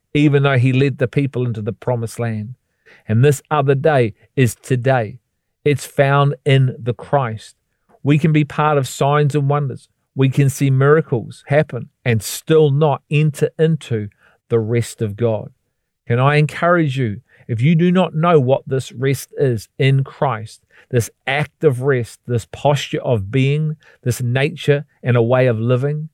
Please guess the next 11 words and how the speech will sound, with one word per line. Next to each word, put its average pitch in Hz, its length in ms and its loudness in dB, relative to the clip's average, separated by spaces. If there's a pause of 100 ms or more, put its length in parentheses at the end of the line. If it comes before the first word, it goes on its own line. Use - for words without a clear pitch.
(360)
then 120 140 0
seek - 480 -2
with 131 180 -2
all 135 240 2
your 151 240 4
heart 135 440 -2 (200)
until 127 360 0
you 131 200 0
enter 143 400 0
into 143 400 -2
it. 147 120 -12